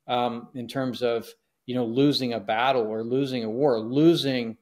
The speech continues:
uh, humanity. This is what, what hangs in the balance. And so I think there is, there is a difference here that we have to, we, we have to acknowledge and that we have to,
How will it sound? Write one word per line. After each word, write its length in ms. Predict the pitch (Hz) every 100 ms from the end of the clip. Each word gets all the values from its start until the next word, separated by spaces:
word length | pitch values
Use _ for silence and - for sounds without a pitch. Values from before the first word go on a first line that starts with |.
| _ _ _ _ 127
uh, 220 | 117 113
humanity. 640 | - 127 123 156 147 101
This 240 | 101 147 147
is 160 | 135
what, 280 | 135 127 - -
what 380 | 123 117 117 -
hangs 360 | 127 123 117 -
in 60 |
the 60 | 107
balance. 420 | 123 139 120 -
And 100 | 113
so 120 | -
I 80 | 120
think 280 | 120 139 -
there 180 | 123 131
is, 240 | 156 - - _ _ _ _
there 120 | 127 131
is 200 | 127 107
a 160 | 123
difference 560 | 110 135 139 127 117 -
here 180 | 113 110
that 120 | 113
we 120 | 113
have 300 | 113 135 131
to, 380 | - 120 113 117
we, 380 | - 113 123 123 _ _ _ _ - 196
we 180 | 123 123
have 260 | 131 139
to 180 | - 135
acknowledge 640 | 120 110 113 127 131 110 117
and 160 | 107
that 60 | 107
we 160 | 110
have 320 | 110 123 127 -
to, 240 | 113 107